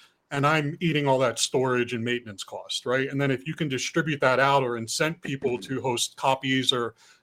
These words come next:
Speaker 1: this gets into sharding and a lot of different methodologies, and there's a lot there, right? I don't wanna get into a political battle or an ideological battle, but there, I think there's ways to do it. As a relay operator, I would definitely be interested in, like,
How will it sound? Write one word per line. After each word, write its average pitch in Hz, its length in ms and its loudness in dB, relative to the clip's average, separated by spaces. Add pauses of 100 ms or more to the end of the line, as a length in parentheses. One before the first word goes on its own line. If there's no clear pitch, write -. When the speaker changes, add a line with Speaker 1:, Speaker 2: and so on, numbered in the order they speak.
Speaker 1:
this 170 140 4
gets 180 220 2
into 143 160 4
sharding 127 460 2
and 117 100 -2
a - 20 0
lot 117 240 0
of 113 120 -4
different 120 340 -6
methodologies, 117 840 -4
and 110 240 -8 (420)
there's 139 200 4
a 143 40 0
lot 127 300 2
there, 110 240 -2
right? 113 260 -2
I 117 40 -2
don't 117 100 -2
wanna 117 160 -4
get 131 100 0
into 156 240 2
a 143 60 2
political 139 420 2
battle 117 300 0
or 113 160 0
an 113 80 -4
ideological 113 640 -2
battle, 107 340 -4 (400)
but 147 120 -2
there, 156 160 4
I 139 80 0
think 214 160 -2
there's 156 180 0
ways 156 200 -2
to 123 60 -14
do 147 140 2
it. 135 100 2
As 131 140 -6
a 127 80 -2
relay 160 280 4
operator, 123 460 0
I 170 140 4
would 139 160 2
definitely 131 400 2
be 120 100 2
interested 120 360 -6
in, 113 100 -4
like, 107 180 -6